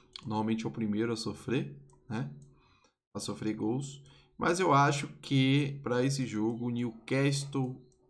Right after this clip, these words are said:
ou empate seja uma boa pedida pelo momento do Everton, que não é muito bom, e a odd tá legal, tá um e cinquenta e três, né? Se quiser uma odd maior, empate anula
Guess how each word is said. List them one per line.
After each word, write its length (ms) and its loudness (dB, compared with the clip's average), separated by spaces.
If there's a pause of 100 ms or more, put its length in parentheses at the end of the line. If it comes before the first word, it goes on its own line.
(140)
ou 220 6
empate 800 2
seja 380 -2
uma 100 -2
boa 180 -2
pedida 380 0
pelo 220 2
momento 580 2
do 160 4
Everton, 340 2
que 80 -14
não 100 -4
é 20 0
muito 200 0
bom, 220 -2
e 80 2
a 80 2
odd 360 0 (1200)
tá 480 4 (400)
legal, 640 6
tá 200 2
um 120 4
e 40 4
cinquenta 320 0
e 60 0
três, 600 0
né? 320 -2 (440)
Se 140 -8
quiser 340 2
uma 100 4
odd 180 6
maior, 640 4
empate 420 2
anula 460 4